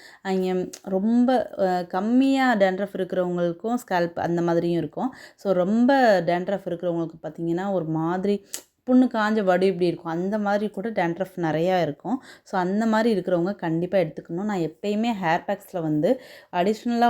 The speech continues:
ஒண்ணு வந்து ரொம்ப ட்ரை ஆக்குற மாதிரி இருந்துச்சுன்னா, ஒண்ணு வந்து நல்லா ஷைனிங்காவும், சாஃப்டாவும் ஆக்குற மாதிரி தான் இன்கிரீடியன்ட்ஸ் சேர்ப்பேன்னு சொல்லியிருக்கேன். So, இந்த ஒரு ஹைபிஸ்கஸ் பாத்தீங்கன்னா, உங்களுக்கு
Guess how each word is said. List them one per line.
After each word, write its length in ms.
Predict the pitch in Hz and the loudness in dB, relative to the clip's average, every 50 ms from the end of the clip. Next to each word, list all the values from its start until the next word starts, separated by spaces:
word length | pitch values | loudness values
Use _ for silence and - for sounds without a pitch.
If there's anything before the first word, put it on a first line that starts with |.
| 226 196 180 | 4 4 2
ஒண்ணு 340 | 185 190 196 208 226 240 233 | 2 2 2 2 0 0 0
வந்து 380 | 220 190 180 175 180 220 247 | 0 0 0 0 2 2 2
ரொம்ப 260 | 233 196 170 175 185 175 | 2 2 2 2 0 0
ட்ரை 200 | 175 170 165 165 170 | 2 2 2 2 2
ஆக்குற 260 | 170 170 170 175 165 | 0 0 -4 -4 -2
மாதிரி 260 | 170 165 175 180 180 | -2 -2 -2 -2 -4
இருந்துச்சுன்னா, 280 | 170 156 151 - - 208 | -6 -10 -12 -12 -8 -6
ஒண்ணு 320 | 214 190 170 170 175 180 | -4 -2 -2 -2 -2 0
வந்து 220 | 175 165 165 180 196 | 0 0 0 0 -2
நல்லா 220 | 196 170 165 180 185 180 | 0 0 0 0 -2 -2
ஷைனிங்காவும், 680 | - 160 156 165 165 170 170 165 160 156 165 202 277 269 269 - | -4 -2 0 0 2 2 2 0 0 0 2 2 2 0 0 -4
சாஃப்டாவும் 500 | 180 180 185 - - 190 185 180 185 180 175 | -6 -8 -8 -4 -2 -2 -2 0 0 -2 -4
ஆக்குற 220 | 160 - - 160 | -4 -4 -4 -4
மாதிரி 220 | 160 160 156 160 156 | -2 -2 -2 -2 -2
தான் 140 | 180 202 | -2 -2
இன்கிரீடியன்ட்ஸ் 560 | 208 180 165 165 - 170 165 170 185 185 - - | -2 -2 -2 -4 -4 -4 -2 -2 -4 -4 -4 -2
சேர்ப்பேன்னு 320 | 175 165 165 - 170 175 170 - | -2 -2 -2 -2 -4 -6 -4 -4
சொல்லியிருக்கேன். 480 | 160 151 151 156 156 - - 185 247 254 - - - - - - | -4 -2 -2 -2 -4 -6 -6 -6 -6 -8 -10 -16 -20 -20 -20 -20
So, 180 | _ - - 226 | _ 0 2 2
இந்த 500 | 220 208 208 214 220 233 233 262 254 247 | 4 4 2 2 2 4 4 4 4 4
ஒரு 400 | 233 214 196 185 180 175 175 165 170 | 4 2 2 2 2 2 2 0 0
ஹைபிஸ்கஸ் 540 | 180 185 185 208 214 - - - 190 - _ | -2 -2 -2 -4 -6 -6 -10 -16 -18 -14 _
பாத்தீங்கன்னா, 380 | 175 165 160 - 165 170 185 202 | -12 -10 -8 -8 -6 -6 -4 -4
உங்களுக்கு 420 | 202 185 170 160 160 - 226 | -4 -2 -2 -2 -2 -4 -6